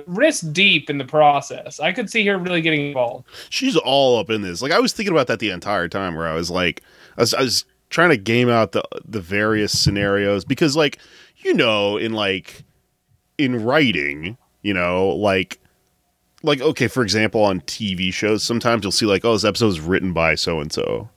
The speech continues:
Speaker 2: And you go, like, if you know how the process works, not necessarily. It could be that they have, like, a group table thing,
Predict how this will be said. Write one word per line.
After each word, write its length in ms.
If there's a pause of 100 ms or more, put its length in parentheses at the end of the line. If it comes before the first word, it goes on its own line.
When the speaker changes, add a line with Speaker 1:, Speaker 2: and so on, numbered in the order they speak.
Speaker 2:
And 160
you 60
go, 160
like, 200 (680)
if 120
you 100
know 180
how 80
the 80
process 420
works, 380 (400)
not 120
necessarily. 680
It 100
could 140
be 100
that 240 (320)
they 100
have, 180
like, 120
a 100
group 440
table 340
thing, 460